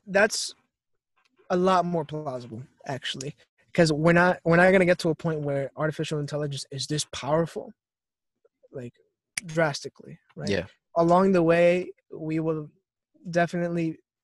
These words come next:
Speaker 1: modify human beings and become smarter than we are right now.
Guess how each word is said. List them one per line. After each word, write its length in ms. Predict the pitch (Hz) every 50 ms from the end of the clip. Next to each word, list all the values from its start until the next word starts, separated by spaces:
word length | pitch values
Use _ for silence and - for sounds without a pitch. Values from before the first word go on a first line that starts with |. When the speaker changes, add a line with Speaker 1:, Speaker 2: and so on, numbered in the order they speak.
| _ _ -
Speaker 1:
modify 1000 | 165 160 156 156 160 160 160 156 151 - - 151 156 156 156 151 156 151 151 - - _
human 340 | - - - 160 156 143 147
beings 560 | 143 143 143 147 156 165 175 180 - - - _ _ _ _ _ _ _ _ -
and 100 | 170 151
become 240 | 151 147 139 156 139
smarter 300 | 135 - 147 147 143 143
than 160 | 135 135 127
we 120 | 131 135 127
are 120 | 120 120
right 180 | 120 123 120 110
now. 240 | 120 117 123 151